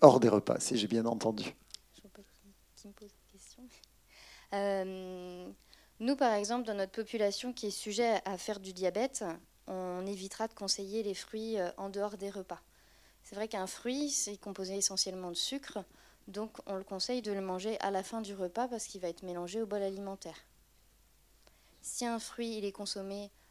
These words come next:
Speaker 2: euh, en dehors des repas, il risque d'y avoir un pic de glycémie, ce qui fatigue un petit peu le pancréas. Et là, à force de fatiguer, fatiguer le pancréas, on, on peut amener, euh, le diabète.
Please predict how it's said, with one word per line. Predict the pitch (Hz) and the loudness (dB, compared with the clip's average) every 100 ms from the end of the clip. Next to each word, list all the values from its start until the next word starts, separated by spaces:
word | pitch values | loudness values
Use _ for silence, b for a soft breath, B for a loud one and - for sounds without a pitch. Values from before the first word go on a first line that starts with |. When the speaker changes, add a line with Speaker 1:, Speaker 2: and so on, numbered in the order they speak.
| - | -10
Speaker 2:
euh, | 180 175 175 170 | -6 -4 -4 -4
en | 196 190 | -4 -2
dehors | 202 202 | 0 0
des | 190 190 | -4 -4
repas, | 180 - 247 254 | -4 0 2 2
il | 214 | -2
risque | 202 190 - | -2 -4 -4
d'y | 180 | -6
avoir | 185 190 185 | -6 -6 -8
un | 175 | -10
pic | - 226 196 | -10 -14 -12
de | 202 | -12
glycémie, | 190 185 - 185 233 | -10 -10 -10 -8 -8
ce | 247 | -8
qui | - 190 | -12 -12
fatigue | - 180 - 226 | -10 -10 -12 -12
un | 202 | -12
petit | - | -12
peu | 196 226 | -6 -6
le | |
pancréas. | 220 214 208 - b b - | -4 -10 -10 -14 b b -12
Et | 190 | -6
là, | 190 208 101 - | -4 -4 -6 -10
à | 185 | -10
force | - 202 | -8 -6
de | 190 | -4
fatiguer, | 185 180 - 202 196 196 185 | -6 -8 -10 -10 -8 -8 -8
fatiguer | - 196 208 214 | -8 -6 -2 -2
le | |
pancréas, | 214 190 180 180 185 220 | -2 -6 -8 -6 -4 -4
on, | 208 165 - | -6 -8 -12
on | 175 | -12
peut | - | -6
amener, | 196 185 190 202 175 | -6 -6 -8 -8 -8
euh, | 165 | -8
le | 175 | -10
diabète. | 170 175 165 - | -8 -8 -8 -14